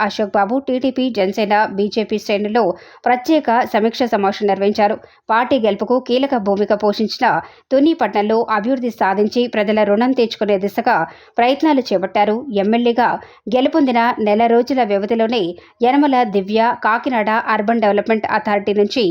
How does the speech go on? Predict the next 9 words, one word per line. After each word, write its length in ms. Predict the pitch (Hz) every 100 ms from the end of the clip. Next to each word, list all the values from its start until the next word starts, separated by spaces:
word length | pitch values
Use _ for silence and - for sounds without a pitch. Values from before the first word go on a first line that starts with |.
| 170 - - _
కోటి 460 | - 269 285 311 311
యాభై 360 | 233 208 208 233
లక్షలు 360 | 220 214 214 220
విడుదల 380 | 214 190 214
చేయించి 580 | 214 226 208 202 247 170 - - -
పట్టణ 280 | 240 311 311
అభివృద్ధి 400 | 247 226 214 208
పట్ల 420 | 202 208 214 226 - _ _ -
తనకున్న 680 | 240 254 269 285 226 175